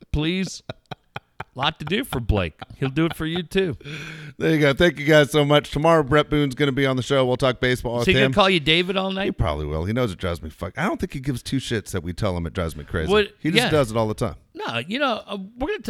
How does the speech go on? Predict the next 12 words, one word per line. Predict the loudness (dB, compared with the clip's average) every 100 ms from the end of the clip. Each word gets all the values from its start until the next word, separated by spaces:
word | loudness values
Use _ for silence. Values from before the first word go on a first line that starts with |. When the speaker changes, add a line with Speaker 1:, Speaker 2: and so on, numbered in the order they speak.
| -8
Speaker 1:
t-, | -8 -6
I'll | -4
tell | -2 -2
you |
what | 0 -2 -2
we | -2
will | 0 0
talk | 0 -2 -2
to | -4
Brett | 0 0 0
about | -2 -4 -6 -6
is | -6 -8